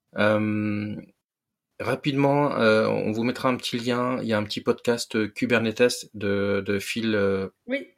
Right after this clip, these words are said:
Speaker 1: Est.
Speaker 2: Ouais,
Speaker 1: Je sais pas si
Speaker 2: sur,
Speaker 1: c'est le bon.
Speaker 2: sur, euh, l'historique de Containerd, en fait. Donc, le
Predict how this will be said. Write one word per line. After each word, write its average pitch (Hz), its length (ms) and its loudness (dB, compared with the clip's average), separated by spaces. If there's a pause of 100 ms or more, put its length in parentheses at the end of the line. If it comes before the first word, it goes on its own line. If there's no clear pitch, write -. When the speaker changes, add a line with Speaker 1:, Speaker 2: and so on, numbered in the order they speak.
(380)
Speaker 1:
Est. - 520 -2 (380)
Speaker 2:
Ouais, 262 240 0 (160)
Speaker 1:
Je - 80 -8
sais - 200 -6
pas 294 60 2
si 247 80 0
Speaker 2:
sur, - 80 -6
Speaker 1:
c'est 113 80 -2
le 104 60 -6
bon. 104 440 -6 (240)
Speaker 2:
sur, - 760 -2
euh, 220 380 2 (1200)
l'historique 277 840 -2
de 226 460 2 (1300)
Containerd, 269 1500 -4
en 202 60 -6
fait. - 200 -12 (420)
Donc, 226 240 -2
le 226 360 0